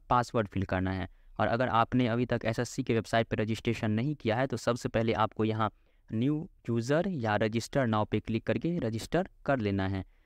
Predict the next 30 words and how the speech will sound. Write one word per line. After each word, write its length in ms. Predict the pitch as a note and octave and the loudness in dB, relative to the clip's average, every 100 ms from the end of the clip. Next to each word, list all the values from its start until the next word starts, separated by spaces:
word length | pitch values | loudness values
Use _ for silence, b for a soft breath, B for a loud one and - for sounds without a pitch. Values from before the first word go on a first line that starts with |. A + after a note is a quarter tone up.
| - - | -14 -4
तो 280 | G#2 G2+ - | 0 0 2
आप 240 | A2 - A2+ | 2 2 -2
रजिस्टर 380 | A2 A2 C3+ A#2+ | -2 0 0 2
कैसे 280 | A2+ - | 0 0
कर 140 | C#3+ A#2 | 0 0
सकते 300 | A#2 - B2+ | 0 -2 0
हैं 100 | C#3 | 2
इसका 240 | G2+ - A2 | -2 -2 0
वीडियो 260 | A2 A2+ | 2 2
आपको 240 | G#2+ - A2 | 0 0 0
इंड 220 | A2+ A2+ | 2 0
स्क्रीन 260 | - A#2 G#2+ | 0 0 0
पे 100 | G#2 | 0
दिख 180 | A2+ | 0
जाएगा, 260 | A#2+ B2 D#3+ | 0 0 0
तो 160 | - G#2 | -2 0
वहाँ 160 | G#2 | 0
से 140 | - C3 | 2 0
आप 160 | E3+ - | 0 -2
पता 220 | A2 C3+ | -2 -2
कर 180 | - B2 | -2 -4
सकते 320 | - G2+ - G2+ | -2 -2 0 0
हैं 220 | F#2 F#2 - | 0 -4 0
और 120 | G2+ | 0
वहाँ 180 | G#2 G#2 | 2 0
से 120 | - | 0
आप 140 | D3+ - | -4 -4
सीख 220 | - A#2+ | -4 -2
सकते 300 | - - F#2+ | -2 -4 -4
हैं। 160 | G2+ | -4